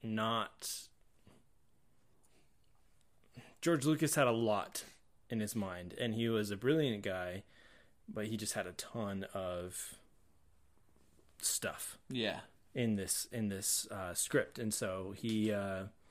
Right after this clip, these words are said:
Speaker 1: it took him eight months to write the, this two hundred page script.
Speaker 2: That's insane.
Speaker 1: He put a lot of work into it.
Speaker 2: Yeah, that's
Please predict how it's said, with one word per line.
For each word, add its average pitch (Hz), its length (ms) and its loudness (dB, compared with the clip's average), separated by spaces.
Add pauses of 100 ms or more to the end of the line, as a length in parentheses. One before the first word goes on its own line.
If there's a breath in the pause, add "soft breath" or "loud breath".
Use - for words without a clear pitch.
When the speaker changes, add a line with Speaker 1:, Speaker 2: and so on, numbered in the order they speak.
(220 soft breath)
Speaker 1:
it 135 100 2
took 156 160 4
him 127 180 4 (280)
eight 131 260 2
months 113 720 0 (220)
to - 120 -8
write 95 440 -4
the, 95 400 -6
this 107 340 -2
two 131 180 0
hundred 101 280 -2
page 95 320 -4
script. - 280 0
Speaker 2:
That's - 480 -2
insane. 113 600 -2
Speaker 1:
He 139 100 10
put 190 220 8
a 165 80 10
lot 107 320 6
of 95 140 2
work 101 240 0
into 92 320 -4
it. - 140 -8
Speaker 2:
Yeah, 117 480 -2
that's 123 120 0